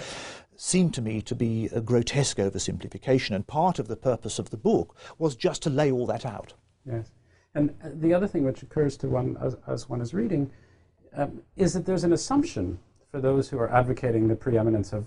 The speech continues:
Speaker 2: one particular categorization, uh, uh, as the most significant way by which decisions are made or by which, uh, human history is played out and so forth,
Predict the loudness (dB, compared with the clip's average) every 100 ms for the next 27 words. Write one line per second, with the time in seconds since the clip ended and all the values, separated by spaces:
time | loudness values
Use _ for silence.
0 | -6 0 2 2 2 0 0 -2 -2 -2
1 | -2 0 0 0 0 -4 -6 -16 _ -10
2 | -6 -4 -6 -8 -14 -12 -10 -10 -10 -10
3 | -8 -4 -4 -4 -6 -6 -4 -4 -6 -8
4 | -20 _ _ _ _ -20 -14 -6 -4 -2
5 | -2 -4 -8 -8 -8 -6 -6 -4 -2 -2
6 | -4 -6 -8 -8 -10 -14 -20 -18 -12 -12
7 | -12 -18 _ _ _ -6 -2 0 0 0
8 | 0 0 0 0 2 4 2 -2 -6 -6
9 | -4 -6